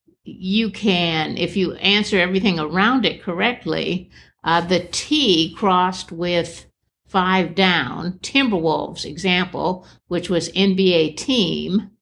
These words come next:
Uh, and so there's the tab right there, N B A team, the T A B backwards on N B A team makes the tab.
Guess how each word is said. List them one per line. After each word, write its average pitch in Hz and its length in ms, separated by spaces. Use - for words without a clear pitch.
Uh, 180 300
and 185 200
so 175 480
there's 208 440
the 165 120
tab 240 560
right 151 340
there, 170 300
N 165 260
B 165 160
A 160 400
team, 185 720
the 165 140
T 202 400
A 170 320
B 170 400
backwards 165 680
on 165 180
N 160 200
B 156 140
A 147 80
team 175 280
makes 160 300
the 160 100
tab. 185 640